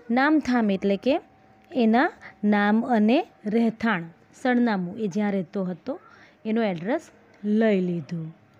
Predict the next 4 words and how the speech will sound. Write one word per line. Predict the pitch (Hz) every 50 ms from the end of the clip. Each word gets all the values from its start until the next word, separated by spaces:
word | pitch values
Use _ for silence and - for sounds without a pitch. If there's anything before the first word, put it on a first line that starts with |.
| _ - - _ _ - - - - - - - - - - - -
અને | 262 262 269 240 220 254 294 - - _ - - - - - - _ _ _ - - _ -
પછી | 240 233 - - 247 269
આગળ | - - 196 190 175 165 190 196 220 311 - - - - - - - - - -
ચાલ્યો. | - 233 208 165 151 151 135 131 147 151